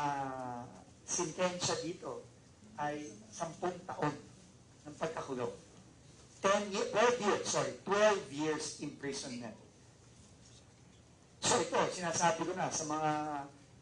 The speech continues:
kababayan natin na walang magawang matino sa buhay nila at inaabuso yung mga kababayan natin. At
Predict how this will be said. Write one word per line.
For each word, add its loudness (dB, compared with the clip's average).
kababayan 4
natin 2
na -2
walang 2
magawang 6
matino -2
sa 2
buhay 0
nila -4
at 0
inaabuso 4
yung 0
mga 2
kababayan 2
natin. -2
At 8